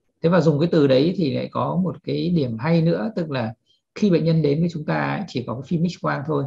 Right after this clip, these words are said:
chưa có các cái xét nghiệm, thì chúng ta sẽ nhìn thấy là có cái,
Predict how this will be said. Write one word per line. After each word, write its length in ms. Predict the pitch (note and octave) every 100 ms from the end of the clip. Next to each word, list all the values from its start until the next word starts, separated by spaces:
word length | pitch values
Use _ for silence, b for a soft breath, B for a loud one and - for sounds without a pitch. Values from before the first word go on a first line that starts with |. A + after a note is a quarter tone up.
| -
chưa 240 | D#3+ C#3
có 220 | B2+ A#2 C#3+
các 100 | D3+
cái 60 | D#3+
xét 140 | E3+ F#3
nghiệm, 220 | F#3 - - _ _ _ _ _ -
thì 160 | C3 B2
chúng 120 | C3+
ta 180 | D#3+ D3
sẽ 160 | D#3+
nhìn 260 | D#3 D3+ A#2+
thấy 240 | A#2+ A#2+
là 180 | D#3 D3+
có 320 | A#2 A#2 C3 C#3
cái, 440 | B2+ C#3 G3 B3+